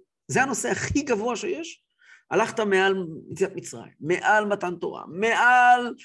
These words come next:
שמחה של יהודי בקדוש ברוך הוא במצוות ובתורה של סוכות ושמחת תורה, מעל קבלת המלכות של ראש השנה, מעל י"ט כסלו, מעל חנוכה, מעל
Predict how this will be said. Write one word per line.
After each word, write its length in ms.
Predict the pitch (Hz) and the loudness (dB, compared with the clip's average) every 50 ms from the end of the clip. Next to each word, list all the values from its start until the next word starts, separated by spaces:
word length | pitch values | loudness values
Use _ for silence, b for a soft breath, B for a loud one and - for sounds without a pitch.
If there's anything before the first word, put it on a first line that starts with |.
| b b b b - | b b b b -12
שמחה 340 | - - 240 196 233 254 - | -6 -4 -2 0 0 -2 -2
של 120 | 220 233 | -2 -4
יהודי 220 | 240 240 214 247 | -6 -6 -4 -4
בקדוש 320 | 233 233 - 214 226 214 185 | -4 -4 -2 -2 -2 -2 -2
ברוך 140 | 208 226 180 | -4 -4 -4
הוא 80 | 226 | -4
במצוות 560 | 214 214 220 214 - - 165 208 220 196 190 | -6 -6 -8 -8 -8 -2 0 2 2 2 2
ובתורה 460 | 190 202 208 208 208 214 208 220 214 208 | 0 -2 -2 -2 -2 0 0 0 -2 -2
של 240 | 208 202 202 208 214 202 | -4 -6 -8 -8 -8 -10
סוכות 280 | - - - 226 214 185 | -14 -8 -6 -6 -6 -6
ושמחת 300 | 208 - 196 185 208 208 | -8 -10 -8 -8 -2 0
תורה, 220 | 202 190 156 143 | 0 0 0 0
מעל 360 | 151 208 254 269 277 277 277 - | 0 4 6 6 6 6 4 2
קבלת 320 | 254 254 254 262 262 254 | -2 -6 -4 -4 -4 -6
המלכות 260 | 247 247 233 - 240 233 | -6 -8 -10 -10 -10 -8
של 80 | 240 | -6
ראש 80 | 240 220 | -6 -6
השנה, 180 | 233 262 262 196 B B B B B - | -4 -4 -4 -6 B B B B B -4
מעל 320 | 185 247 302 311 339 349 330 | 0 2 4 4 4 4 2
י"ט 160 | 302 320 330 320 - - | 2 0 -2 -4 -4 -4
כסלו, 560 | 302 277 - - 320 339 311 247 196 165 202 | -4 -4 -2 4 6 6 6 6 4 0 0
מעל 260 | 254 302 330 339 330 | 2 4 4 4 4
חנוכה, 560 | - - - - 359 403 392 370 240 - 277 269 | 2 0 2 4 4 6 4 4 0 -2 -2 0
מעל 180 | 294 359 349 | 2 0 0